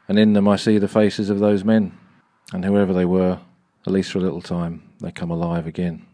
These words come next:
and are forever in perpetuity with the work that's done here,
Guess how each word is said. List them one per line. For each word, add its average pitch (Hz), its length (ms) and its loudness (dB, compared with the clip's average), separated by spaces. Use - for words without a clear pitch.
and 90 140 -6
are 90 280 -2
forever 90 480 -2
in 95 140 -2
perpetuity 104 840 0
with 90 80 -8
the 92 60 -4
work 95 280 2
that's 85 140 -10
done 95 240 0
here, 85 280 -6